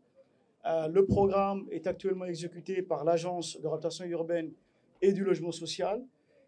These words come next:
Et ce programme, euh, vise, euh, environ treize quartiers de la ville de Djibouti. Treize quartiers,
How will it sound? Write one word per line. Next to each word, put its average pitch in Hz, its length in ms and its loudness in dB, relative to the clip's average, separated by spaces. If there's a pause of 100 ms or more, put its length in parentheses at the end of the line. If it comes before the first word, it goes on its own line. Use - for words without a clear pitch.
(200)
Et 175 100 2
ce - 140 0
programme, 196 760 0 (480)
euh, 151 140 -2 (100)
vise, 220 540 -6 (200)
euh, 151 220 2
environ 196 560 0
treize 233 420 -2
quartiers 202 600 0 (640)
de 196 420 4
la 165 160 2
ville 185 160 -2
de 180 80 -8
Djibouti. 156 500 -12 (240)
Treize 202 260 0
quartiers, 208 580 -2